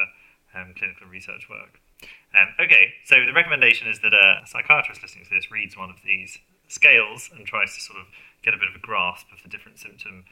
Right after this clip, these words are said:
domains that are contained within. Um, so the next part of the paper, you're sort of discussing this next idea that might be helpful to clinicians, which is thinking about sort of cognitive process-based models,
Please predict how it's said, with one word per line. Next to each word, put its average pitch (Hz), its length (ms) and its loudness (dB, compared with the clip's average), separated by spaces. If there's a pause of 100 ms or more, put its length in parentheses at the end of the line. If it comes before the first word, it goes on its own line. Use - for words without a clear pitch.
(160)
domains 101 380 -2
that 98 80 -10
are 95 240 2
contained 98 380 -2
within. 98 340 0 (440)
Um, 98 420 0
so - 120 0
the 160 80 4
next 190 200 4
part 175 160 0
of 147 60 -14
the - 40 -14
paper, 143 320 2 (440)
you're 127 400 -10
sort 190 160 -14
of 185 60 -18
discussing 127 540 0
this 110 400 4
next 170 240 2
idea 101 280 4
that 90 100 -2
might 98 160 -4
be - 60 -18
helpful - 280 -8
to - 80 -18
clinicians, 101 460 -8
which - 140 -12
is - 60 -18
thinking 147 260 -8
about - 180 -2
sort 123 100 -20
of - 100 -20
cognitive - 320 -20
process-based - 840 -2
models, 117 560 -10